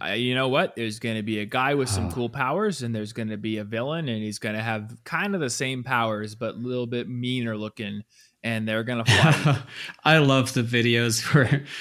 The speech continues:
Speaker 2: I can't, I don't know the dude's name 'cause I don't watch enough YouTube, but where he's like, "How are we gonna make a villain? How about we have the guy with the same powers, but, like, the
Speaker 1: <laughs>
Speaker 2: evil version?" I really, I love that clip,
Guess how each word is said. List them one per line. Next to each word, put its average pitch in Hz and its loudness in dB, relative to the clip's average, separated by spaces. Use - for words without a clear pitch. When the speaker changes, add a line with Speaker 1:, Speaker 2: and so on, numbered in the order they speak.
Speaker 2:
I 139 4
can't, 139 4
I 139 2
don't 131 4
know 127 4
the 110 4
dude's 101 4
name 98 2
'cause 104 0
I 101 2
don't 98 0
watch 98 0
enough 92 0
YouTube, 90 0
but 95 -2
where 104 4
he's 101 2
like, 92 0
"How 113 4
are 110 2
we 104 4
gonna 131 6
make 110 4
a 110 2
villain? 104 2
How 156 6
about 131 6
we 123 4
have 110 2
the 107 2
guy 123 4
with 113 0
the - -8
same 135 6
powers, 139 4
but, 131 4
like, 120 4
the 151 8
Speaker 1:
<laughs> - 4
Speaker 2:
evil 131 8
version?" 113 4
I 120 4
really, 120 4
I 123 4
love 113 4
that 120 6
clip, 120 4